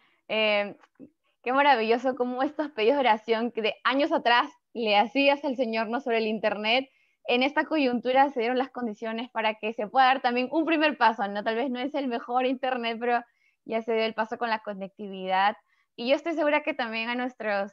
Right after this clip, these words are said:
oyentes les gustaría saber, eh, ¿en qué otros aspectos ustedes han visto que el Señor ha respondido sus oraciones en estos meses?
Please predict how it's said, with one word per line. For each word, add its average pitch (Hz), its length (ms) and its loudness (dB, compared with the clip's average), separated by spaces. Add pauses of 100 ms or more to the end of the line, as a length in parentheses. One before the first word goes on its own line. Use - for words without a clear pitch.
(120)
oyentes 233 540 -6
les 247 180 -6
gustaría 226 420 -4
saber, 220 380 -4 (400)
eh, 214 380 -2 (260)
¿en 247 120 -6
qué 285 100 -4
otros 320 240 -2
aspectos 262 460 -4
ustedes 277 500 -4
han 269 120 -4
visto 269 260 -6
que 277 100 -6
el 240 60 -6
Señor 233 340 -8
ha 254 180 2
respondido 226 580 -6
sus 226 200 -14
oraciones 202 680 -6
en 214 200 -6
estos 233 420 -10
meses? 220 640 -8